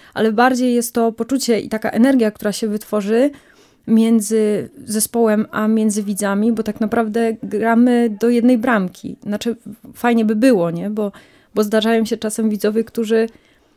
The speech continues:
są ewidentnie niezainteresowani i wiadomo, że to czasem wybija, ale to nie może być,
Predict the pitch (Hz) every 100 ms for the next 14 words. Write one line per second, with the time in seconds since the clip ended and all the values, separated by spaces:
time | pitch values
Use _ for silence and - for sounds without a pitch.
0 | - - 226 226 220 226 269 226 220 220
1 | 214 214 220 214 226 208 214 254 277 262
2 | 262 311 294 247 233 226 220 226 240 220
3 | 226 - 190 226 254 220 185 - - 220
4 | 226 226 _ - 240 240 247 226 226 220
5 | - -